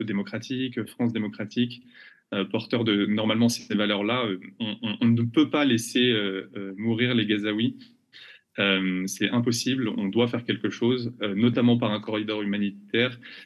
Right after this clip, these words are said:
et ou aussi potentiellement avec, euh, des Gazaouis qui sont pris au piège et qui souhaiteraient peut-être quitter la bande de Gaza pour ceux qui peuvent. Et pour ceux qui ne peuvent pas, il faut penser collectif, il y a aussi des, des besoins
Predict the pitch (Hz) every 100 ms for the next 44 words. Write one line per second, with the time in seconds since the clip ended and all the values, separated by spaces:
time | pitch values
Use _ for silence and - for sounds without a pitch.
0 | _ - 120 135 131 139 143 117 107 -
1 | - 127 110 104 110 123 147 101 98 104
2 | 98 101 104 107 104 110 120 - 113 -
3 | 104 95 - - 135 135 101 98 98 104
4 | 95 95 95 - 117 - - 123 117 117
5 | 107 - - 120 107 101 101 101 123 -
6 | 175 - - 160 - - - 139 107 -
7 | - - - 120 120 139 120 - - 113
8 | 107 131 151 139 107 101 - 110 104 101
9 | - - 110 98 - 135 107 95 - -
10 | - 110 107 107 117